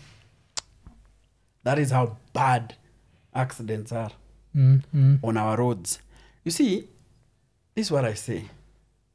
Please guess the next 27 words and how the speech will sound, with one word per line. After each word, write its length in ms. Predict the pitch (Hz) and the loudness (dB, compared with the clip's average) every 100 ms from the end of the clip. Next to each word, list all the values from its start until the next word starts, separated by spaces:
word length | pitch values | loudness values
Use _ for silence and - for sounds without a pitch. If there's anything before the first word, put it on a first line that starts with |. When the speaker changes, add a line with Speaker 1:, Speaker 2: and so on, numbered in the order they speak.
| _ _ _ _ _ _ _ _ _ - - | _ _ _ _ _ _ _ _ _ -16 -6
Speaker 1:
I've 160 | 135 | -4
been 180 | 139 147 | -2 -2
doing 200 | 175 190 | -2 -2
a 80 | 131 | -2
series 680 | - 131 117 101 - - - - | -2 -2 -2 -4 -10 -14 -18 -14
kidogo 260 | 95 107 214 | -2 6 6
Speaker 2:
Yeah, 260 | 208 185 | 6 2
Speaker 1:
inaitwa 140 | 101 170 | 4 6
Speaker 2:
ile 360 | 180 175 165 | 6 6 4
Speaker 1:
Kenya's 220 | - - 175 | 2 6 8
Speaker 2:
roads, 240 | 180 131 | 8 6
Speaker 1:
Deadly 200 | 113 104 | 0 4
Speaker 2:
Kenya's 320 | 185 180 165 | 6 6 4
Speaker 1:
Roads. 140 | - 151 | 2 6
Speaker 2:
Deadly 320 | 160 143 143 | 6 6 6
Roads. 340 | 139 135 - | 6 6 4
Yes, 240 | 139 131 - | 6 6 6
yes, 180 | 127 127 | 4 4
yes. 180 | - - - - | 2 -4 -20 -14
Speaker 1:
So, 360 | - 175 131 - - _ _ _ _ | -6 -4 -4 -8 -20 _ _ _ _
when 140 | 165 156 | -2 0
you 100 | 156 | 2
look 200 | 208 - | 0 -2
at, 220 | 151 139 | -4 -2
uh, 400 | 131 117 110 104 95 - - _ _ _ _ _ _ _ _ _ _ _ _ _ _ - | -2 -2 -2 -4 -10 -16 -20 _ _ _ _ _ _ _ _ _ _ _ _ _ _ -2
these 200 | 160 - | 0 0
roads, 400 | 127 85 - - | -2 -2 -10 -14